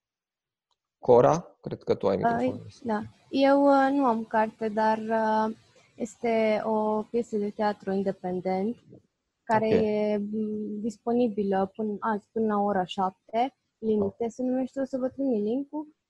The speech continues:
Speaker 2: și e cum ar veni povestea unei profesoare și care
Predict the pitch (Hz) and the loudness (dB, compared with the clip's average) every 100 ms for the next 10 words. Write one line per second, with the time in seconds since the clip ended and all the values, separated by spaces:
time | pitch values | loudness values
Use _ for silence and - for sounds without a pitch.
0 | _ - - 262 269 262 262 - 247 254 | _ -20 -12 -8 -6 -4 -6 -8 -6 -4
1 | 254 254 254 - 254 254 254 262 262 - | -2 -2 -4 -6 -6 -2 2 2 2 -2
2 | - 240 262 254 269 254 254 247 233 220 | -6 0 0 2 2 2 0 -2 -4 0
3 | 247 240 247 247 262 294 _ _ _ _ | 6 6 8 6 4 2 _ _ _ _
4 | _ - - - 240 240 240 233 226 - | _ -20 -20 -12 -8 -6 -4 -6 -4 2
5 | 240 233 233 233 226 226 | 4 4 2 4 2 0